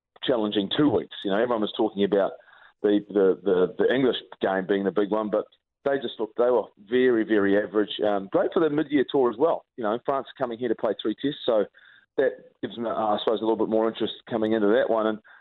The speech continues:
look, in, what, two weeks' time, we'll see Ireland play England. Um,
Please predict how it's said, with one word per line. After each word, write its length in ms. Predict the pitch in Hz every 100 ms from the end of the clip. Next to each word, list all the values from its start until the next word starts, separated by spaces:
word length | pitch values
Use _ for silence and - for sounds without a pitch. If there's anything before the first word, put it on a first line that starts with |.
| _ _
look, 140 | 120 123
in, 160 | 110
what, 160 | 107 98 -
two 80 |
weeks' 240 | 113 101 - -
time, 200 | 113 101
we'll 120 | 95
see 180 | 110 101 -
Ireland 360 | 104 101 95 92
play 320 | - 107 113
England. 340 | 98 92 85 76 - -
Um, 420 | 92 90 90 90